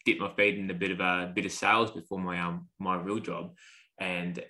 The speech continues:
like, the first two times, like, you know, going up to people, talking to strangers, you're just like, "Oh my God, this is not gonna go well.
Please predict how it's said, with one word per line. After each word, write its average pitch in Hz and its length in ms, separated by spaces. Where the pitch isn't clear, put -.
like, 101 300
the 113 60
first 127 440
two 107 120
times, 101 420
like, 95 200
you 98 40
know, 95 160
going 98 260
up 98 140
to - 60
people, 101 340
talking 95 260
to 92 60
strangers, 98 400
you're 95 140
just 92 120
like, 92 160
"Oh 95 200
my 87 160
God, 90 300
this 98 220
is 95 180
not 95 180
gonna 95 200
go 87 220
well. 90 420